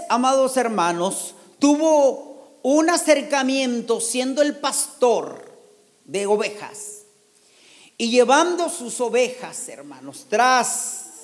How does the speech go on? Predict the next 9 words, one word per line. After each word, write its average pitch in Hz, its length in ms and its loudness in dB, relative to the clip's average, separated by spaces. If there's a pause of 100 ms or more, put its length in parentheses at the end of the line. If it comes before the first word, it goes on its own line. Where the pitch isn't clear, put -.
(800)
de 208 540 4
ese 294 320 0
monte 180 1000 -4
y 226 120 0
llegando 294 640 8
allí, 220 880 4 (560)
dice 311 380 4
la 330 100 8
Escritura 226 1200 2